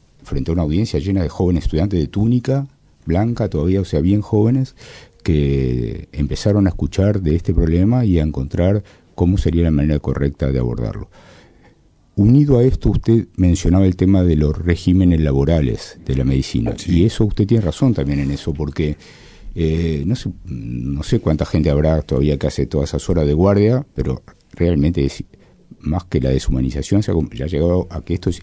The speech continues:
Speaker 1: inhumano, y aparte es malo para el que lo hace, pero es malo para el que lo recibe,
Speaker 2: Ujú.
Speaker 1: porque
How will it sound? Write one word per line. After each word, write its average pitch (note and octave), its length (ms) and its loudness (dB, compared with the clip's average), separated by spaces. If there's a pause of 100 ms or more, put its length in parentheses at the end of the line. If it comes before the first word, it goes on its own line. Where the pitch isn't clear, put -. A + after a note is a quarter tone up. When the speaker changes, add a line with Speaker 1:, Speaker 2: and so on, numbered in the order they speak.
(120)
Speaker 1:
inhumano, G#2 760 2 (420)
y D#2+ 140 0
aparte A2 540 0 (180)
es E2 100 -2
malo B2+ 300 4
para F#2 140 2
el F2+ 80 0
que F#2+ 100 2
lo A#2+ 140 4
hace, D3 240 0
pero F#2+ 180 2
es E2 60 4
malo C3 260 4
para F#2+ 140 2
el D2+ 80 -2
que D#2 100 0
lo C#2+ 140 0
recibe, D2+ 680 2
Speaker 2:
Ujú. C2+ 400 -8 (100)
Speaker 1:
porque F2 460 2